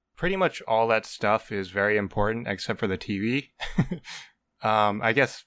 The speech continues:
uh, you could probably get rid of the dryers too and maybe just air dry-, air dry your clothes. But that's only getting rid of eight percent of our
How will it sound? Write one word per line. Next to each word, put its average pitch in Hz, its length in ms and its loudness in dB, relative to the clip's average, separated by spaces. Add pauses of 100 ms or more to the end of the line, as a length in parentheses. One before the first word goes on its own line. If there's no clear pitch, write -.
(160)
uh, - 40 -4
you 110 200 -6
could 104 140 -10
probably 107 240 2
get 104 140 -4
rid 101 120 -2
of 101 60 -2
the 98 80 0
dryers 98 400 -2
too 107 260 -6
and 98 160 -10
maybe 98 200 -6
just - 240 -10
air 98 160 -4
dry-, 107 180 -6 (140)
air 113 120 0
dry 110 200 -2
your 110 100 -2
clothes. 127 420 -8 (760)
But 117 100 -4
that's 131 200 0
only 123 440 0 (220)
getting 113 300 0
rid 104 140 -2
of 98 160 -6
eight 104 160 -4
percent 104 320 -6
of 101 120 -4
our 92 320 -2